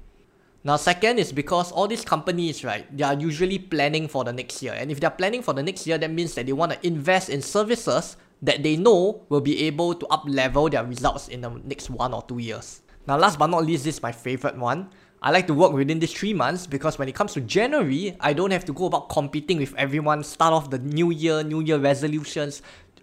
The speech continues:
uh, really rush and get clients. I can just sit back here and really work on deliverability for my clients.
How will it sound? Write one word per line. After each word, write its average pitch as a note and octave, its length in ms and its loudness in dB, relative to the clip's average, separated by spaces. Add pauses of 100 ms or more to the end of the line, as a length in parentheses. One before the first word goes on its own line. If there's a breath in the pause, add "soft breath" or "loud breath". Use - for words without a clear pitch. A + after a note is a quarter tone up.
(100)
uh, A#2 260 4
really E3 280 0
rush D3 340 4
and C3+ 160 -4
get C3 180 -4
clients. D3+ 520 0
I C#3 80 -4
can D#3 140 -4
just - 200 -4
sit D#3+ 180 2
back D#3 160 0
here C#3 260 -4 (380 loud breath)
and D#3 160 2
really E3+ 200 2
work D#3 300 0
on B2 200 -2
deliverability C3+ 680 0
for A#2+ 140 -6
my A2 140 -8
clients. A2 600 -8